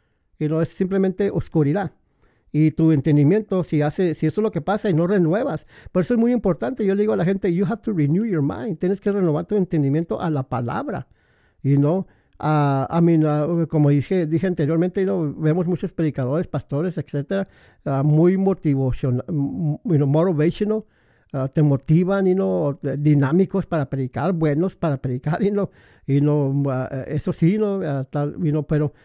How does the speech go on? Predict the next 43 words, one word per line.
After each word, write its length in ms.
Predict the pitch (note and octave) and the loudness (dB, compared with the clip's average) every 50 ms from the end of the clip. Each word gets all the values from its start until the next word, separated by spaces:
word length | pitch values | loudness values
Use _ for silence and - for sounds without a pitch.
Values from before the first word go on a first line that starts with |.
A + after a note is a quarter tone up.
| _ _ - | _ _ -4
que 160 | - E3+ D#3+ | 0 0 2
no 160 | D#3 D#3+ E3+ | 2 2 2
hay 80 | E3+ D#3+ | 0 0
palabra, 540 | - - D#3+ D3+ C#3 D3 D#3+ E3+ F3+ F3 E3+ | 0 0 0 0 0 0 -2 -2 -2 -2 -2
no, 540 | E3 C#3+ D3 D3 C#3+ D3 D3 D3 C3+ D3 - | 0 0 0 0 0 0 0 0 0 -2 -2
y 100 | - C#3+ | -2 0
no, 260 | C3+ C#3+ C#3 C#3 C#3+ | 0 0 0 0 -2
y 340 | C#3+ - E3 C3+ C3+ C3 B2 _ _ _ _ _ _ _ | -4 -4 -4 -4 -4 -4 -6 _ _ _ _ _ _ _
no 280 | - C#3+ D3 D#3 D#3 D#3 | 0 2 4 4 4 4
hay, 240 | D#3+ E3 E3 E3 E3+ | 4 4 4 2 2
ah, 400 | D#3 D3 C3+ C3 - - C#3+ C#3+ | 2 0 0 -2 -2 -2 -2 -2
ah, 20 | C#3+ | 0
nada 280 | D3 D3+ D#3 D3+ D3 | 0 2 2 2 2
de 120 | C#3+ E3 G3+ | 2 0 -2
eso, 220 | G3 - G3 F3 | -2 -2 0 0
y 120 | D#3+ D#3 | 2 2
no, 180 | D3+ D#3+ D#3+ E3 | 0 0 -2 -2
y 300 | - F#3+ D3 D3 C#3+ C#3 | -2 -2 0 0 0 0
la 140 | C3+ C#3 C#3 | -2 -2 -4
gente 220 | - F#3 D#3+ F#3+ F3+ | -4 -4 -4 -4 -4
sale 260 | - F#3 F3 E3+ E3+ | -2 0 0 0 0
igual, 360 | D3+ C3+ C#3+ D#3 G#3 A3+ - _ _ _ _ _ _ _ _ - | 0 0 -2 -4 -4 -6 -8 _ _ _ _ _ _ _ _ -2
y 60 | C#3+ C#3 | 0 0
no 80 | C#3+ | 0
sales 300 | - E3+ E3 E3+ E3 - E3 | 2 2 2 2 2 0 0
igual 340 | C3 B2+ C3+ C#3+ E3 G3 F#3 | -2 0 0 -2 -2 -2 -2
de 120 | E3 D#3 | 0 0
allí, 320 | C#3+ C#3 C#3+ F3 G3+ G3+ _ _ _ _ _ _ _ _ _ | 2 2 2 0 -2 -4 _ _ _ _ _ _ _ _ _
todavía 300 | - E3 D#3 D3+ E3 D#3+ | 0 2 4 4 2 2
chismeando, 640 | - - D#3 B2 C#3+ D3 D#3 D#3+ E3+ F3 F3 F#3 F3+ | 0 -2 -2 0 2 2 2 2 2 2 2 2 0
hablando 300 | D#3 C3+ C#3+ D3 C#3+ C#3+ | 0 0 0 0 0 0
mal 180 | C#3+ C#3+ D3 D3 | 0 0 0 0
del 140 | D3+ C#3+ | 0 -2
hermano, 680 | C#3 C3+ A#2+ C3+ C#3+ D#3 F3 F3+ F3+ F#3 F#3+ F#3+ F#3 E3+ | -2 -2 -2 0 0 0 0 0 0 0 0 -2 -2 -2
"Ya 120 | D3+ D3+ D3 | 0 0 2
no 100 | D#3 D#3 | 2 2
voy 160 | D3+ D#3 D#3 | 2 2 0
allí 320 | C#3 C#3 E3 G3+ A3+ A3+ | 0 0 0 0 0 -2
porque 320 | G#3+ - F3+ D3+ - F3 D3+ | -2 -4 -6 -4 -2 -2 -2
mire 400 | C3+ C3+ C#3 C#3 C3+ B2+ D3 F#3+ | 0 0 0 0 -2 -2 -2 -2
esto, 220 | F#3 - - G#3 | -4 -2 0 0
mira 180 | F#3+ E3+ D3 C3 | 0 0 0 -2
aquello", 340 | B2 - F#3 G3 A3 G#3 | -4 -4 -2 -2 -2 -4